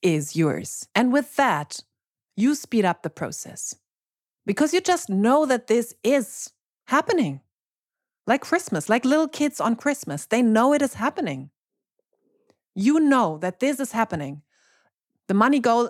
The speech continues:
and specifically the energy attached to it. How do you feel when you make this money? More ease, more freedom. And you being in that energy and knowing that this is happening,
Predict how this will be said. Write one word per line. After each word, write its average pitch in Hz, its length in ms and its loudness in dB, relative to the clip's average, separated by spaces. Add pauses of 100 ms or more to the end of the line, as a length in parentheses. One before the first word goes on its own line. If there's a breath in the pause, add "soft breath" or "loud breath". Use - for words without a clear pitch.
and 196 240 -4
specifically 240 1080 -2 (140 soft breath)
the 180 300 -10
energy 196 440 2
attached - 420 -8
to 143 100 -12
it. - 180 -14 (1120 soft breath)
How 247 240 4
do 254 100 0
you 233 160 2
feel 240 480 2
when 170 160 -2
you 170 100 0
make 151 240 -2
this - 300 -10
money? 143 380 -8 (220)
More 190 300 2
ease, 233 440 2
more 202 160 0
freedom. 220 680 -2 (1160)
And 226 120 4
you 294 180 6
being 277 380 2
in 233 120 4
that 208 180 2
energy 190 440 -2
and 165 200 -4
knowing 285 340 2
that 226 240 -2
this 254 200 0
is 233 100 -8
happening, 185 480 -6